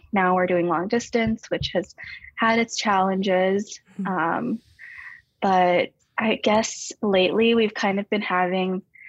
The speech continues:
Speaker 1: these weird fights and disagreements and, um, just a weird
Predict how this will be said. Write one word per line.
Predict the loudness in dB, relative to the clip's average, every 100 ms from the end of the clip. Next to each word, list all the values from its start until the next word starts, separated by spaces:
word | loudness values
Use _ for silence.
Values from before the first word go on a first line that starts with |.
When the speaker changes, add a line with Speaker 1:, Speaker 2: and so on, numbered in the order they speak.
| -20 _ _ -2
Speaker 1:
these | 0 2
weird | 4 6 4 -2
fights | -2 2 2 2 -2 -10 -10 -4
and | -2 -2
disagreements | -2 -2 0 0 2 2 2 2 -4 -10 -8
and, | -2 0 2 2 2 -2 -6 -12 _ -6
um, | -2 0 -2 -4 -8 _ _ _ -6
just | -4 0
a | 0
weird | 2 2 4 4 2